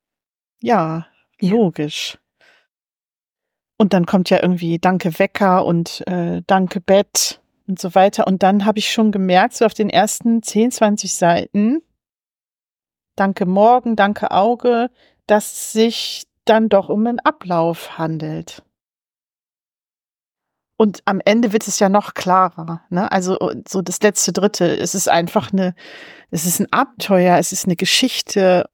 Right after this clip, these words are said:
Speaker 1: und es ist so großartig.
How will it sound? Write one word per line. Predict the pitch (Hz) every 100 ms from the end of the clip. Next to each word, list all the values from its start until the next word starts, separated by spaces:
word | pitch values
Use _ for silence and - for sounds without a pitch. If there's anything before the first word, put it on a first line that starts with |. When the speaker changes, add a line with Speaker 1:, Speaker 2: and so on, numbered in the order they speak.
| _
Speaker 1:
und | 185 175
es | 165 -
ist | 185 - - - - - -
so | 202 233 254 254 262 254 247
großartig. | - - 202 254 - - 190 - 160 170 - -